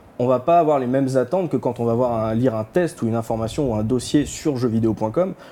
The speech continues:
Le fait que la ch-, ça soit une chaîne de streaming, ça c'est intéressant. Et quand la question, est-ce que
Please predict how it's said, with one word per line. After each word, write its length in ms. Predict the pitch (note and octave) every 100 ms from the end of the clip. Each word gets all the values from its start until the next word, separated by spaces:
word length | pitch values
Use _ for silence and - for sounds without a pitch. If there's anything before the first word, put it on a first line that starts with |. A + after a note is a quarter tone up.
| -
Le 80 | A#2+
fait 240 | A2+ D#3
que 120 | - C#3+
la 180 | B2+ G#2+
ch-, 140 | -
ça 100 | -
soit 200 | A#2 B2
une 100 | A#2
chaîne 320 | A2+ D#3+ D3 - -
de 120 | C3+
streaming, 540 | D3 - C3+ C#3 C#3 A#2+ - -
ça 200 | - D#3+
c'est 200 | D#3+ B2
intéressant. 520 | A#2 A2+ A2+ A2+ F#3 -
Et 80 | A#2+
quand 240 | D3 C#3 C3+ -
la 160 | B2 A2+
question, 440 | C3+ - D#3+ D#3 - -
est-ce 180 | A#2 -
que 280 | E3 D3+